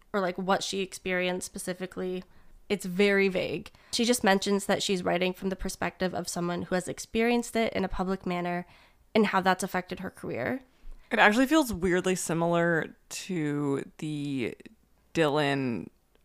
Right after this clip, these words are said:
Speaker 2: Farrow
Speaker 1: Mm.
Speaker 2: article, not in the sense that Dylan Farrow's letter about Woody Allen's abuse towards her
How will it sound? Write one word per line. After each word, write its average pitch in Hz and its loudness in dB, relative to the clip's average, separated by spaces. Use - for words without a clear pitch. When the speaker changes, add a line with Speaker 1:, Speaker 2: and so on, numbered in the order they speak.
Speaker 2:
Farrow 113 0
Speaker 1:
Mm. 214 -10
Speaker 2:
article, 208 8
not 190 8
in 190 2
the 190 4
sense 175 0
that - -2
Dylan 170 4
Farrow's 156 2
letter 151 0
about 147 0
Woody 156 -2
Allen's 127 -2
abuse - -8
towards 139 -2
her 131 0